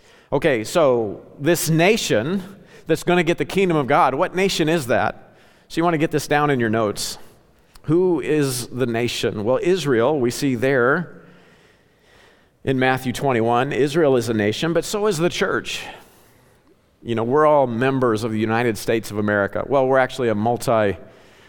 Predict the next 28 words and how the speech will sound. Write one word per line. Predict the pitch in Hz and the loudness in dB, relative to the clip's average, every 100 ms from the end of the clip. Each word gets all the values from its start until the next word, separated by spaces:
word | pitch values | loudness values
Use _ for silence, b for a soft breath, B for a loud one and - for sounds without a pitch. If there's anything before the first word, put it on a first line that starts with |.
| B - | B -6
uh, | |
uh, | 101 104 101 101 - - - - 104 98 90 | -2 0 2 0 -2 -8 -8 -2 2 0 0
we're | 113 | -2
a | 113 | 0
multicultural, | 117 127 127 107 - 123 - 123 113 | 0 0 -2 -2 -2 -4 -2 0 0
multi-ethnic, | 110 117 113 107 - 107 110 113 | 0 -2 0 -2 0 -2 -2 -4
multinational | 117 127 135 113 107 113 113 113 92 | -2 -2 0 0 0 0 -2 -6 -4
church. | - 113 85 - | -2 -2 -4 -8
We've | - 117 | -6 -2
got | 110 - | -2 -2
people | 120 107 107 104 - | -4 0 0 0 -2
at | 101 - | -4 -4
Midtown | 110 104 104 | -4 -2 0
Baptist | 104 95 - | 0 -2 -4
Temple | 117 107 | -4 -4
from | 98 110 104 | -4 -4 -4
all | 110 110 | 0 0
over | 110 101 | 0 -2
the | 92 | -2
world. | 98 160 123 101 | 0 0 0 0
But, | 165 120 - B B B B | 0 0 -4 B B B B
um, | 123 117 107 98 87 - - - _ _ _ - _ - | 2 2 2 0 -6 -14 -20 -20 _ _ _ -20 _ -10
you | 127 | -2
know, | 123 | 0
the | 113 107 | 0 0
reality | 110 104 147 151 120 110 | 0 0 0 2 2 2
is, | 104 98 107 | 0 0 -2
is, | 98 90 | -4 -6